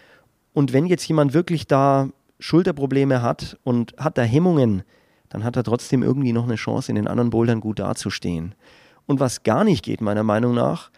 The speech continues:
das sind Auswüchse, die man im Jugendbereich sieht,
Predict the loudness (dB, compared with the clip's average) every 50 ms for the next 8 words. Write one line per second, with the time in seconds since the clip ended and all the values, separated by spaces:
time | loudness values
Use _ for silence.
0 | -20 -20 -20 _ _ -6 -4 -2 -2 -2 -2 -2 -2 -4 -2 0 -2 -2 0 0
1 | -2 0 2 2 0 0 0 -2 -4 -2 -2 0 0 0 0 2 0 0 0 0
2 | -2 -2 -4 -6 -10 -10 -6 -6 -6 -6 -6 -10